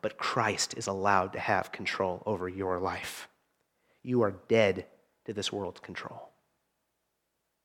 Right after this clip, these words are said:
And if that's the case, then there is no reason any longer to submit to the world's regulations and standards. And that is our second reason not to submit to legalism, found there in verse twenty. The dead don't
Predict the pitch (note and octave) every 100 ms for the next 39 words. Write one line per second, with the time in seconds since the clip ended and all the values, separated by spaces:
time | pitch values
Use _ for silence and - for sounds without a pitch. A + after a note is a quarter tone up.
0 | _ _ _ _ - - C3+ B2 F3+ -
1 | D3+ A3 A3+ - D3 G3 F3 A2+ B2 C3+
2 | D#3+ A3 C#3+ G#2+ A2 C3+ A#3 A#3 D3 A#2+
3 | G#3 F#3 C3 D#3+ A#3 E3+ C3+ - C3+ D3+
4 | F#3+ D#3 C3+ B2+ G3 G#3+ C#3+ - - -
5 | B2 F3+ F3 E3+ F#3 F#3+ D#3+ B2+ A#2 -
6 | - G3+ A#3 C3 - - - - - C#3+
7 | G3 B3+ D#3 C#3+ - A#3 A#3+ C#3+ C#3 -
8 | E3 B2 A#2 B2+ F3+ - - D3 - C3
9 | F3 F3+ C3+ E3 F#3 D3+ A#2+ G#2+ G#2 D#3+
10 | D#3+ D3 D#3 C3+ A#2 C#3 - - D3 B2
11 | G2+ - - - B2 C3 A#2 A2+ E3 G3+
12 | C#3 G#2 - - - - F#3 E3 -